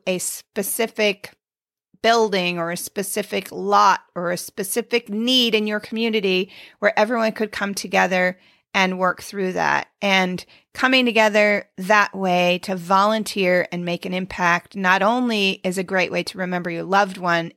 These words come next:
and improve your, the outcome, right, of whatever that service is, is working through, but it's also a great way to connect people, for people to come together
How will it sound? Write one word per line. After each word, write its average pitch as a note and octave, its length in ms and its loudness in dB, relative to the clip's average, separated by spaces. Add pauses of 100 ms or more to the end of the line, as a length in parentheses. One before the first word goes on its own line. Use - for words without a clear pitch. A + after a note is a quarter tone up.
and C4+ 200 4
improve G3+ 440 -2
your, F3 260 0 (1000)
the G#3 200 -2
outcome, A3 480 0
right, G3+ 300 2
of F#3 160 -2
whatever G3 420 2
that - 280 0
service F#3 640 -2 (140)
is, F3 320 -4 (320)
is F#3+ 160 -2
working G#3 360 0
through, F#3 280 -4
but F#3+ 160 -2
it's G3 240 -6
also G#3 340 2
a G3 60 2
great F#3 360 0
way E3+ 200 0
to - 160 -8
connect E3+ 720 -4
people, C4+ 540 0 (520)
for G#3 200 2
people G3+ 320 -2
to G3+ 140 -4
come G3 240 -2
together F3+ 580 2